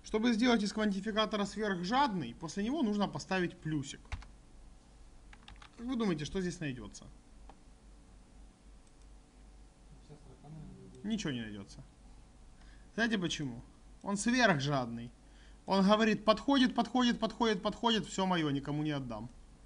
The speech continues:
Speaker 1: <laughs> И вот и все. Строка закончилась, назад не пойду, хоть тресни. Понятно? И под слэш эс plus слэш W плюс, не, просто не остается символов.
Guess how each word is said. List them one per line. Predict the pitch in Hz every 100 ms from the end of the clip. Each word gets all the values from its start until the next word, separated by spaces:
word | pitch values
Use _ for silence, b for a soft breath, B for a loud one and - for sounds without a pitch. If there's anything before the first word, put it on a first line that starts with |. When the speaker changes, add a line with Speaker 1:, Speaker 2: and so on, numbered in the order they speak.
| - - - - - b b
Speaker 1:
<laughs> | b - - - - - - - -
И | 208 202 247
вот | 240 254
и | 220
все. | - 165 170 175 - - B B -
Строка | - 190 196 220
закончилась, | 202 196 180 180 208 214 214
назад | 190 175 202 208
не | 202
пойду, | 185 180 151 170 190 - -
хоть | 160 151
тресни. | - 151 147 165 190 202 - - - b b b - - -
Понятно? | 160 208 240 175 135 - - - - - - B B B -
И | 247 269
под | 214 196
слэш | - 214 196 240
эс | 285 320 - - B B B
plus | 180 196 - 170
слэш | - 202 190
W | 185 208 196 220 220 196
плюс, | 233 285 196
не, | 190
просто | 190 214 208 170
не | 160
остается | 151 156 151 156 165
символов. | 151 147 120 113 113